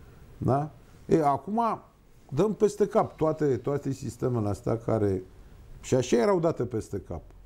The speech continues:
Că, din punct de vedere al modificărilor, cred că codul fiscal a suferit vreo cinci, șase în ultimii patru, cinci ani, șase, poate mai multe.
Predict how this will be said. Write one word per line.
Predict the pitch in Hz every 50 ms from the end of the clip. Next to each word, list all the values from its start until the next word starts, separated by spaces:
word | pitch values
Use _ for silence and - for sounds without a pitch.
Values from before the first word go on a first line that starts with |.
| - - -
Că, | 110 110 104 - - - - 143 117 113 110 107 104 104
din | 113 120
punct | 117 127 127 123
de | 127
vedere | 123 123 117 117 131 127 123
al | 123 123 117
modificărilor, | 113 107 113 113 113 110 - - 160 156 147 139
cred | - 156 143
că | 139 151
codul | 139 - 156 151 151 143
fiscal | 139 143 - - 156 156
a | 151 147
suferit | 147 - 160 151 147
vreo | 143 147 139
cinci, | - - 156 143
șase | - - 165 156 135 - - 98 95 95
în | 107
ultimii | 110 101 - 107 101
patru, | 92 - 107 101 92 98
cinci | 90 - 104 101 90 -
ani, | 101 95 92 85 82
șase, | - - 151 151 175 - - - - -
poate | 85 104 104 107
mai | 107 117 117 120
multe. | 131 139 123 87 - -